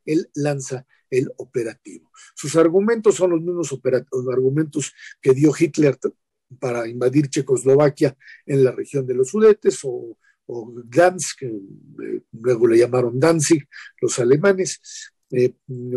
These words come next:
para invadir Polonia. O sea, otra vez hablar de una agresión a su población y de genocidios que no existen,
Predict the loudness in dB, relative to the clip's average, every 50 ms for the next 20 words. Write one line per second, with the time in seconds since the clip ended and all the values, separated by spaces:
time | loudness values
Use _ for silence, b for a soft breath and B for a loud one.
0 | -10 -8 -6 -6 -4 -4 -4 -6 -6 -4 0 4 4 4 4 2 4 4 6 6
1 | 6 4 2 0 -4 -4 _ _ _ _ _ _ -16 -12 -8 -4 -4 -4 -4 -6
2 | _ -6 -6 -4 -2 0 2 4 6 4 4 2 0 -6 _ b b b b -12
3 | -6 -2 0 0 0 0 -2 -2 -2 -2 -6 -6 -8 -10 -10 -6 -4 -4 -4 -4
4 | -4 -4 -4 -4 -4 -6 -8 -10 -10 -6 -6 -4 -2 -2 -4 -2 0 2 2 2
5 | 2 0 -2 -4 _ _ _ _ -12 -4 -4 -4 -4 -4 -10 -8 -8 -8 -8 -4
6 | -4 -2 0 0 0 0 -2 -10 -8 -8 -8 -8 -6 -2 0 0 0 0 -2 -4
7 | -2 -4 -4 -4